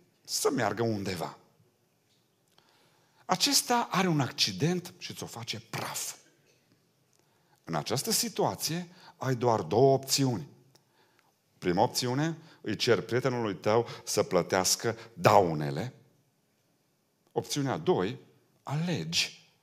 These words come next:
să le plătești tu, să-l ierți.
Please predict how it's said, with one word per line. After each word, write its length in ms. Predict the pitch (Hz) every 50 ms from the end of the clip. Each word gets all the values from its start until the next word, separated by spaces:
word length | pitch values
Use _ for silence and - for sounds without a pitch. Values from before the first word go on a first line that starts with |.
| _ _
să 160 | - - - 151
le 120 | 139 143
plătești 500 | 143 151 147 143 - 143 131 - - -
tu, 140 | - 92 - _ _ _ _ _ _ _ _ _ _ _ _ _ _ _ _ _ _
să-l 220 | - - - 131 123
ierți. 440 | 120 107 73 - - - - -